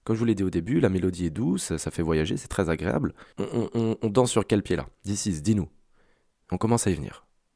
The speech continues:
Parce que dans son dernier couplet, il dit, hier j'étais bien, la main sur son sein, plein de bouche à bouche. Au bord de la plage, il y avait tant d'amour, mais là il y en a plus du tout. Ouh, à chaque fois il fait les ouh,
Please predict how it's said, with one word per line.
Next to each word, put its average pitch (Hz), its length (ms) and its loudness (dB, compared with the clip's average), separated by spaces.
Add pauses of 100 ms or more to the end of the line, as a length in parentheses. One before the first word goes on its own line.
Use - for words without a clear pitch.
(180)
Parce - 120 -12
que 98 100 0
dans 87 100 0
son 85 240 -4
dernier 120 280 0
couplet, 95 420 -2 (880)
il 87 160 -2
dit, 85 260 -6 (240)
hier 110 220 4
j'étais 92 280 0
bien, 82 320 0 (320)
la 85 100 0
main 92 140 0
sur 90 180 -4
son 80 160 -8
sein, 90 300 -4 (240)
plein 92 120 -4
de 87 120 0
bouche 85 260 -6
à 80 40 -2
bouche. - 360 -12 (400)
Au 117 120 8
bord 110 180 8
de 98 80 6
la 85 120 4
plage, 90 460 0 (340)
il - 60 -6
y - 40 0
avait 80 160 0
tant 98 180 -2
d'amour, 82 500 -2 (280)
mais 78 80 -2
là 85 100 2
il 85 40 2
y 80 40 0
en 73 80 -4
a 69 80 -2
plus - 180 -8
du 78 160 -8
tout. - 160 -16 (640)
Ouh, 87 480 2 (180)
à - 40 -20
chaque - 140 -10
fois 95 120 0
il - 20 0
fait 90 100 -2
les 85 140 0
ouh, 90 320 0